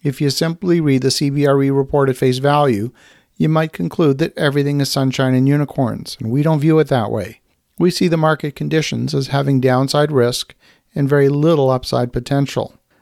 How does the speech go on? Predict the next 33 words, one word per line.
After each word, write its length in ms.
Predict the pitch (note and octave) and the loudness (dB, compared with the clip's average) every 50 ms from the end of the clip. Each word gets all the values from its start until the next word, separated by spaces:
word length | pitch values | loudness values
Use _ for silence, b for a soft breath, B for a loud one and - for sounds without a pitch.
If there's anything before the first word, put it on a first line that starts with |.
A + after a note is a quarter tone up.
| _ _ | _ _
I 40 | - | -8
have 100 | F#3 D#3+ | -4 -2
a 80 | D#3+ D3 | -2 0
hard 220 | D#3+ F3 F#3 - | 0 -2 -4 -2
time 220 | - E3+ F3 E3+ | -4 -4 -2 -2
believing 520 | D#3+ D#3+ E3 E3+ F3 F3 D3+ C3+ B2 A#2+ A#2+ | -2 0 2 2 2 2 2 0 -2 -2 -2
that 180 | B2 B2+ A#2+ | -4 -4 -4
three 200 | - - C#3+ D3 | -4 -4 -4 -4
percent 360 | D3 - D#3 D3 - D#3+ D3+ C3+ | -4 -4 -4 -6 -4 -6 -6 -4
cap 280 | - D3+ D3 C#3+ - C3 | -2 -2 -2 0 0 0
rates 240 | A#2+ B2+ - - | -2 -2 -2 -4
make 220 | C3+ C3 B2+ B2+ - | -4 -4 -4 -4 -4
any 240 | - D3 D3+ D#3 D#3 | -4 -2 -2 -2 -2
sense 460 | C#3+ - - D#3+ C3 A2+ A#2 B2 - | -2 -4 -2 -2 -2 -2 -2 -4 -2
in 80 | C#3 C3+ | -2 0
a 60 | C3 | 0
rising 400 | B2+ C3 B2+ C3 B2 - C3+ B2+ | 2 0 0 0 0 -2 -2 -2
interest 300 | B2 A#2 - A#2+ - - | -2 -2 -4 -6 -4 -2
rate 120 | A#2+ A#2+ | -2 -2
environment. 560 | A#2+ A#2 A#2+ B2 B2+ C3 C3 C3 A2+ - _ _ _ _ _ _ _ _ _ - | 0 0 0 0 0 0 0 0 -2 -4 _ _ _ _ _ _ _ _ _ -8
I 80 | D#3 | -6
suspect 440 | C#3+ - D#3+ - - D#3+ D3 - - | -4 -4 -6 -4 0 -2 -2 0 0
we're 160 | D#3 D#3 D#3 | 0 0 2
gonna 200 | D#3+ E3 E3 E3 | 2 0 0 0
look 200 | D#3+ D#3+ D3+ - | 0 0 -2 -2
back 380 | - D3+ C#3+ C3+ A#2+ A#2+ - - | -2 0 0 0 -2 -4 -4 -4
on 100 | B2+ C3 | -4 -2
the 80 | B2+ | -2
second 300 | B2 - C#3 C3 - C#3 | -2 -2 -2 -2 0 0
half 220 | C3+ C3+ C3 - - | 0 0 0 -2 -6
of 80 | C3 | -8
twenty 280 | - - C3+ C3+ C3+ C#3 | -6 -4 -2 0 0 0
twenty-one 640 | C3+ - C#3 C#3+ D3+ D#3 D#3 D3 C3+ A#2+ A#2 B2+ | -2 -2 -4 -2 -2 0 0 0 0 0 -2 -4